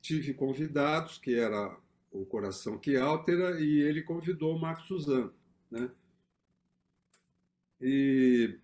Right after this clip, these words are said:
mas foi uma coisa passageira lá, que ele questionou uma posição minha, eu não gostei muito na oca-, na hora, mas depois a gente foi beber juntos, puta, foi maravilhoso. Mas não é isso que eu queria contar.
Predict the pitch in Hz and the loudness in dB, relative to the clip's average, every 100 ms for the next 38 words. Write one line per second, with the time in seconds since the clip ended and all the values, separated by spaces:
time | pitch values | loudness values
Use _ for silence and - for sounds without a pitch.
0 | _ 131 196 214 - 240 262 254 - 226 | _ -2 0 0 2 4 6 4 6 6
1 | 233 226 226 220 220 127 131 170 190 139 | 8 6 0 2 2 4 6 10 10 10
2 | 127 143 170 170 139 143 147 147 131 - | 4 2 2 0 0 2 2 2 0 -2
3 | _ _ _ 156 151 - 135 123 151 175 | _ _ _ -4 -2 0 2 4 4 4
4 | 151 123 113 123 120 - 131 127 117 160 | 4 0 0 -2 -2 -2 0 2 2 4
5 | 185 180 156 143 135 131 123 120 113 - | 4 4 4 0 0 -2 -6 -4 -6 0
6 | 135 113 131 139 113 113 107 120 110 110 | 0 2 0 -2 -4 -8 -6 -8 -8 -8
7 | 98 120 165 175 156 127 - - - _ | -4 -2 0 0 0 -2 -6 -20 -20 _
8 | _ 127 147 175 - 185 226 208 185 196 | _ -6 4 4 6 6 6 4 6 4
9 | - - 185 170 131 - 151 123 101 135 | 2 4 4 6 0 0 0 -2 0 0
10 | 160 160 127 135 165 160 - - - 139 | 0 -6 -12 -10 -8 -8 -10 -14 -4 -4
11 | 156 156 170 180 131 110 107 139 175 202 | -4 -6 -4 0 2 2 2 2 6 10
12 | 196 185 - 165 151 151 139 135 - - | 10 8 4 0 2 0 0 -4 -6 -18